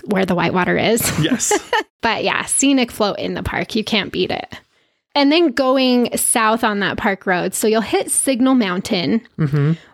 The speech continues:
Speaker 1: which has a lodge. It's also one of our favorite places to eat.
Speaker 2: Yes.
Speaker 1: John's eyes were way bigger than his stomach this last time we went there. <laughs> And I
Speaker 2: Every
Speaker 1: love,
Speaker 2: time we go there.
Speaker 1: I know. And I love, 'cause the server's like, "Are you sure?"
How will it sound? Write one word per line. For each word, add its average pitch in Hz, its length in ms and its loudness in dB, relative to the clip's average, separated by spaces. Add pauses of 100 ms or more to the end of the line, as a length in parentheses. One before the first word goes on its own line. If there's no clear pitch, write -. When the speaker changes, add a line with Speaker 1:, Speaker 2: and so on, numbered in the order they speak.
(140)
Speaker 1:
which 226 440 0
has 226 280 0
a 269 60 4
lodge. 214 760 2
It's 220 220 -2
also 254 560 0
one 220 180 -2
of 214 80 0
our 196 140 0
favorite 302 400 0
places 262 380 0
to - 200 -4
eat. 214 480 0
Speaker 2:
Yes. - 460 -2 (500)
Speaker 1:
John's 302 540 2 (100)
eyes 233 480 2
were 226 220 2 (160)
way 247 300 2
bigger 254 320 2
than 247 180 2
his 233 200 0
stomach 220 540 0
this 240 240 0
last 220 320 0
time 262 180 4
we 254 140 2
went 226 240 -2
there. 269 300 0
<laughs> - 380 -14 (580)
And 208 180 2
I 320 60 4
Speaker 2:
Every 196 140 2
Speaker 1:
love, 277 100 2
Speaker 2:
time 156 240 0
we 156 120 2
go 143 220 0
there. 143 100 0
Speaker 1:
I 294 120 2
know. 269 240 2
And 311 120 2
I 302 120 2
love, 240 280 0
'cause 269 200 -2
the 240 160 -2
server's 220 560 2
like, 202 180 -2
"Are 208 80 -4
you 247 320 2
sure?" 208 920 0